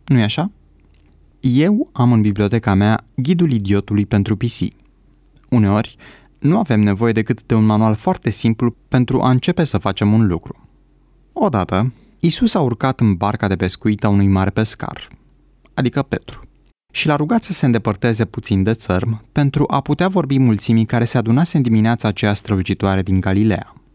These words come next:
După ce a terminat de vorbit, învățătorul a trecut la adevărata lecție a zilei.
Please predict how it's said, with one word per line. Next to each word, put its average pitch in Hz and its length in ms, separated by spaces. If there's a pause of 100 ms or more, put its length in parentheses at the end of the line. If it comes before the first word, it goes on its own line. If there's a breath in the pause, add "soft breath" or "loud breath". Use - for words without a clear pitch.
(380)
După 107 280
ce 95 120
a 165 40
terminat 147 480
de - 80
vorbit, 92 540 (300 soft breath)
învățătorul 160 640
a 175 60
trecut 135 400
la 113 120
adevărata 104 560
lecție 92 420
a 104 120
zilei. 95 400